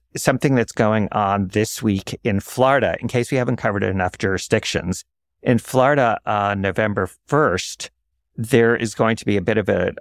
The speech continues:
argument that the parties have with respect to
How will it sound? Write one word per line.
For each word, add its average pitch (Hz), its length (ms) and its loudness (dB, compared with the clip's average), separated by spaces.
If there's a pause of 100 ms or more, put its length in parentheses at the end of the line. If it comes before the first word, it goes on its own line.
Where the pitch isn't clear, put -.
argument 110 720 0
that 92 160 0
the 101 80 -4
parties 92 680 0 (120)
have 92 480 0
with 95 180 0
respect - 540 -2
to 92 560 0